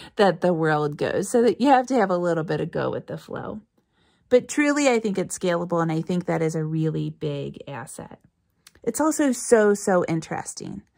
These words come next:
As I said before, disability profiles are so different,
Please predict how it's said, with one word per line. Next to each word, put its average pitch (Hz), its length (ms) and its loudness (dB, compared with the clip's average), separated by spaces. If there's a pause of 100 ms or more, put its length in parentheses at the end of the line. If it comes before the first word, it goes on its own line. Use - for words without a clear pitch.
(280)
As 220 120 2
I 233 120 4
said 226 240 0
before, 185 500 -2
disability 247 840 0
profiles 208 680 0
are 185 120 -4
so 185 320 -2
different, 175 580 -4